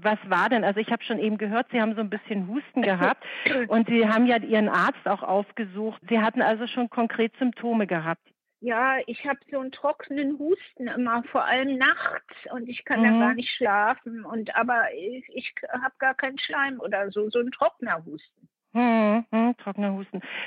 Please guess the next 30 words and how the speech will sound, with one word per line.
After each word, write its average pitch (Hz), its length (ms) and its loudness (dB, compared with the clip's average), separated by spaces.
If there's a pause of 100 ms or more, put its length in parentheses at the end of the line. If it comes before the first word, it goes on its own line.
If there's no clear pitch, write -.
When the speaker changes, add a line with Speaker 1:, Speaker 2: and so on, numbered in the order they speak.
Speaker 1:
Frau 185 100 0
Müller, 226 240 6
hatten 196 220 2
Sie 208 80 2
denn 196 140 4
noch 180 160 0
andere 254 380 2
Symptome 208 560 0
wie, 190 200 0
äh, 175 220 -2
Schnupfen 208 760 0
oder, 185 560 4
ähm, 185 320 0
hatten 190 300 0
Sie 196 100 0
auch 185 280 0
richtig 196 340 -4
Atemwegsbeschwerden? 196 1300 0
Hatten 185 220 -2
Sie 190 120 -6
Fieber 233 380 0
gehabt? 160 420 -2 (920)
Speaker 2:
Ich 247 180 2
hab 269 120 2
ja 277 120 4
kein 269 260 -4
Thermometer. 262 720 -4 (140)
Ich, - 220 -10
ich - 220 -10
weiß 247 200 0